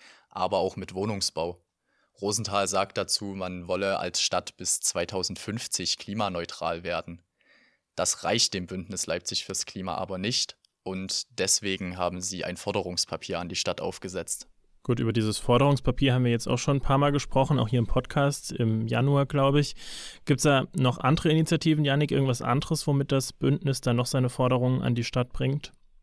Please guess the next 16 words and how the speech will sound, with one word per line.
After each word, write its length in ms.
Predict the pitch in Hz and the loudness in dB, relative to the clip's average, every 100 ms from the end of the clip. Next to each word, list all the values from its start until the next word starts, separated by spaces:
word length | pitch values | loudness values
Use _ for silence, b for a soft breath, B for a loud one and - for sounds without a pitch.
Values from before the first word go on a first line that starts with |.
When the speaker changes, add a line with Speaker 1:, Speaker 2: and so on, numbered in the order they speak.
| _ - - - - | _ -20 -20 -20 -8
Speaker 1:
Besonders 560 | 107 107 117 139 - | 0 4 4 4 4
wichtig 360 | 120 - 135 - | 4 4 4 2
für 100 | 113 | 0
die 140 | 104 | 2
weitere 320 | 95 110 117 | 2 4 0
Klimapolitik 840 | 104 - 120 123 - 117 107 120 - | -2 0 2 2 2 -2 0 -4 0
der 140 | 107 | 2
Stadt 480 | - - 104 - - | 2 2 0 -2 -12
wird 480 | 101 101 98 - - | -8 -4 -4 -4 0
der 120 | 82 | 2
Haushaltsplan 760 | 110 - 101 90 - 85 95 | 4 4 2 0 0 0 0
für 160 | 107 95 | -2 -4
die 60 | 90 | -4
kommenden 440 | - 92 90 92 | -2 -4 -4 -2
zwei 240 | - 87 | -2 0
Jahre. 440 | 87 85 90 101 | 0 0 0 0